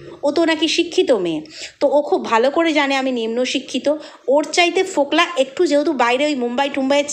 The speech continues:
কাজমাজ করে এসছে, একটু ওর চাইতে, মানে, কি বলবো, এডুকেটেড,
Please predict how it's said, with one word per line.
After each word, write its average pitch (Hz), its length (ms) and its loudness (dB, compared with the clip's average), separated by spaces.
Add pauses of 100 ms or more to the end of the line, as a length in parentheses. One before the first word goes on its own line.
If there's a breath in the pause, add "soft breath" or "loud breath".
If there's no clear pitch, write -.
(260)
কাজমাজ 240 420 0
করে 240 240 2
এসছে, 294 380 0 (260 loud breath)
একটু 311 400 0
ওর 302 120 2
চাইতে, 294 440 0 (480 loud breath)
মানে, 262 140 2
কি 262 160 -2
বলবো, 208 260 2 (1160)
এডুকেটেড, 285 560 2